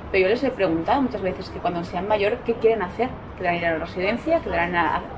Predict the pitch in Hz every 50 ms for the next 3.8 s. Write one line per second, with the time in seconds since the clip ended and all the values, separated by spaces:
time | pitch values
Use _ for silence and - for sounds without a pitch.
0 | - - - - - 190 180 170 175 170 - - - 185 185 - 202 190 185 -
1 | 180 190 180 175 185 175 175 - 185 170 160 165 - 202 226 226 - - 302 330
2 | - - - - - - - - - - - - - 208 202 202 196 196 202 196
3 | 190 185 202 190 185 185 196 185 185 180 185 208 226 247 294 320